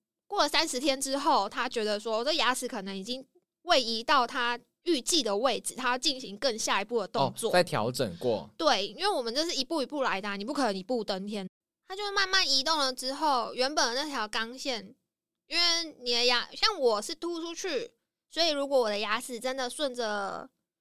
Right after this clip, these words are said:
Speaker 1: 医师的调整，它不是会往里面缩一点点吗？
Speaker 2: 往里面拉。
Speaker 1: 对，往里面拉。那钢线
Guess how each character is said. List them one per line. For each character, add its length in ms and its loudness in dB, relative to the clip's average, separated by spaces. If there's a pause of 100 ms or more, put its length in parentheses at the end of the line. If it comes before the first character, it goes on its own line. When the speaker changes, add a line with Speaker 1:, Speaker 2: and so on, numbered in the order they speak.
(280)
Speaker 1:
医 200 -2
师 240 -4
的 140 2
调 240 -2
整， 380 -2
它 120 -6
不 80 -6
是 80 -4
会 80 2
往 320 2
里 120 -6
面 160 0
缩 240 -2
一 80 -4
点 180 0
点 120 -4
吗？ 260 -12 (180)
Speaker 2:
往 140 -10
里 40 -6
面 200 -2
拉。 280 -4 (160)
Speaker 1:
对， 120 -2
往 120 2
里 60 -6
面 140 -2
拉。 180 2
那 200 0
钢 220 2
线 320 -4